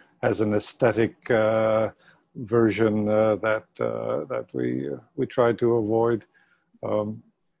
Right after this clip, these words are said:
early in my practice, I did have one, one, uh, uh,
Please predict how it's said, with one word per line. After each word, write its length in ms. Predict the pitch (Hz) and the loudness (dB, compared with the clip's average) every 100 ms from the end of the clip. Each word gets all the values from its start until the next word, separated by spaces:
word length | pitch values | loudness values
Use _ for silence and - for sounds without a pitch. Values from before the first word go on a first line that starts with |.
| _ _ - | _ _ 2
early 360 | 143 131 131 | 6 8 8
in 100 | 123 | 8
my 180 | 117 120 | 6 4
practice, 520 | 117 123 120 123 117 | 4 4 4 2 0
I 80 | 120 | 0
did 200 | 110 123 | 2 2
have 320 | 120 120 107 98 | 2 2 0 -6
one, 600 | - - 151 117 123 143 | -8 -6 -2 2 2 2
one, 380 | 131 113 113 113 | 0 0 2 0
uh, 380 | 113 113 110 107 - _ _ _ _ - | 0 0 0 0 -4 _ _ _ _ -10
uh, 280 | 123 123 | -6 -4